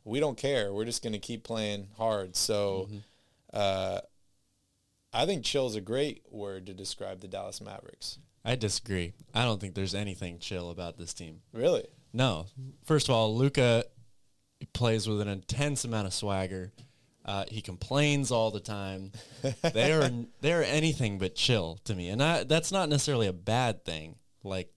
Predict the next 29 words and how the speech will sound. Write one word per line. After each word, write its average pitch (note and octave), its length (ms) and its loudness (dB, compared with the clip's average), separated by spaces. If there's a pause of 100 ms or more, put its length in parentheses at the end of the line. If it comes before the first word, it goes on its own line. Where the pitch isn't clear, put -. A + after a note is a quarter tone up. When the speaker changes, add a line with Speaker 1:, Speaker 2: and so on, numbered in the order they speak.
(120)
Speaker 2:
I, A2 200 0
I A2+ 140 0
just, G2+ 220 -6 (440)
I G#2 120 -2
disagree A2 500 -2
with G2+ 140 -4
that G2+ 200 -4
word G2 340 -6 (340)
completely. - 640 -6 (500)
Speaker 1:
I C3+ 140 4
think A3 240 2
I'm, F#3+ 260 4
I'm D#3 440 0
<laughs> G#2+ 80 -16
more D3+ 280 2
referring C#3+ 400 0
to C3 140 4
it C3 80 4
as, A2+ 220 2
like, G2+ 260 2 (540)
they B2+ 160 4
don't C#3 200 2
panic B2+ 380 -2
under G#2+ 220 0
pressure. - 400 -6 (1200)
Speaker 2:
Well, F3 520 4 (580)
yeah, E3 400 4
I A2+ 40 4
mean, C3 360 2